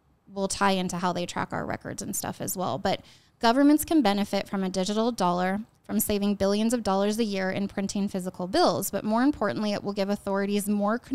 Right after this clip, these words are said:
Speaker 1: control
Speaker 2: this is the key right here.
Speaker 1: Mm-hmm, over the populace with the ability to track the province of transactions. Now,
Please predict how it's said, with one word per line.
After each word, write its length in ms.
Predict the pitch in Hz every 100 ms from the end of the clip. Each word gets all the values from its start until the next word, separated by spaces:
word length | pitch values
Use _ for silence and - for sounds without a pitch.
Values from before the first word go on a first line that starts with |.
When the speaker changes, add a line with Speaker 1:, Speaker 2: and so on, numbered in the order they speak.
| 277 -
Speaker 1:
control 300 | 214 214 220
Speaker 2:
this 180 | -
is 60 | 113
the 60 | 117
key 200 | - 117
right 220 | 110 107
here. 300 | 117 104 - _
Speaker 1:
Mm-hmm, 360 | 214 208 208 214 -
over 260 | 220 233
the 80 | 254
populace 840 | 277 - 339 392 - 262 240 254 -
with 120 | -
the 120 | 226
ability 540 | 220 208 208 220 247 262
to 160 | -
track 480 | - - 233 233 -
the 80 | 262
province 520 | - 202 202 226 247
of 120 | 202 196
transactions. 1080 | - 196 208 214 220 - - 180 - - - - - -
Now, 340 | 208 214 208